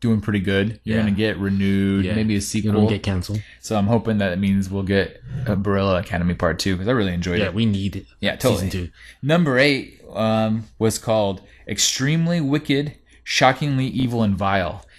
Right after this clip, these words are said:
Speaker 1: And I think that was one of those shows that featured, like, a serial killer,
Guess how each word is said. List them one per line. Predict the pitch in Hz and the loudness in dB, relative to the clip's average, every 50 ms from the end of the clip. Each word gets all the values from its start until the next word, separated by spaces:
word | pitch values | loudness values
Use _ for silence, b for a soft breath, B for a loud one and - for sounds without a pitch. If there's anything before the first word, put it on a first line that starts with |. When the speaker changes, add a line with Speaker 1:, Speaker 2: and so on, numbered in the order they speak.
| B B B B | B B B B
Speaker 1:
And | - 139 | -4 -4
I | 160 | -2
think | 160 196 190 | 0 -2 0
that | 180 196 175 156 | 2 0 2 2
was | 147 135 117 120 | 0 0 0 -2
one | 127 131 131 | -2 -2 0
of | 131 | 0
those | 127 120 | 0 -2
shows | - - - 123 123 123 120 104 | -2 -2 0 0 2 0 0 0
that | 110 107 98 - - - | 0 0 -2 -2 -6 -14
featured, | - - - 135 131 120 - - 127 120 110 110 110 107 98 | -20 -4 0 2 2 2 0 -2 0 0 2 2 0 -2 -2
like, | 87 101 104 - - | -2 -2 -2 -2 0
a | 92 98 92 - | 0 0 0 0
serial | - - 110 104 95 87 82 - | -2 0 2 2 2 2 0 -2
killer, | - 98 - 82 76 78 98 | -4 -4 -4 -4 -6 -8 -10